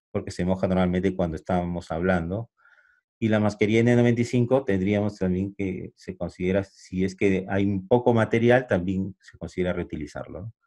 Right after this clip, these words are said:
Y también la higiene de manos an-, eh, de, ah, después de cada uno de estos, ¿no? Entonces, más o menos, ¿cómo quedaría?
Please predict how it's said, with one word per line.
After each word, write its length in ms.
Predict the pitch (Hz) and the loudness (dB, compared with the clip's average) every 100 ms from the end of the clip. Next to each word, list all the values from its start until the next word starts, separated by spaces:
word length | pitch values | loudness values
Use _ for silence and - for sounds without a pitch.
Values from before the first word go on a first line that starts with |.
| _ _ _ _ _ _ - _ _ - | _ _ _ _ _ _ -20 _ _ -2
Y 240 | 113 120 - | -2 -2 -4
también 280 | 110 107 104 | 0 2 2
la 40 | |
higiene 280 | 95 107 107 | 0 0 2
de 60 | 98 | 2
manos 280 | 98 101 98 | 0 -2 -2
an-, 200 | 92 92 | -6 -6
eh, 100 | 113 | -6
de, 200 | 92 - | -6 -8
ah, 240 | 90 90 85 | -4 -4 -2
después 300 | 90 - 92 | -6 -2 -2
de 100 | 90 | 0
cada 220 | 92 85 | 0 0
uno 240 | 82 76 | -2 -6
de 80 | 71 | -8
estos, 220 | 67 - | -10 -10
¿no? 100 | 82 | -8
Entonces, 320 | 92 110 107 113 | -6 -4 -2 -2
más 160 | 113 | 0
o 60 | 117 | 0
menos, 260 | 117 113 | 0 -2
¿cómo 240 | - 117 120 | -2 0 2
quedaría? 580 | 123 113 117 117 117 | 2 4 4 2 0